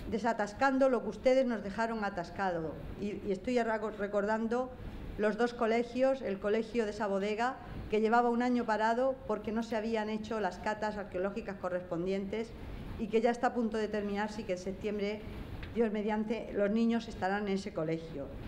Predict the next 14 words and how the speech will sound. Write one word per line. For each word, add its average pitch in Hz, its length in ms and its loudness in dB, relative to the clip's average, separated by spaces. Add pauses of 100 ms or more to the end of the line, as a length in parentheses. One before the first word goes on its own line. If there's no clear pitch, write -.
(160)
Y 214 80 4
en 220 100 6
el 190 100 4
colegio 226 280 4
de 254 60 4
Sallovería, 208 680 0 (100)
y 233 40 0
esto 254 200 0
fue 285 200 4
una 226 180 2
de 202 80 -2
nuestras 190 300 -2
promesas 185 420 -4
electorales, 165 600 -4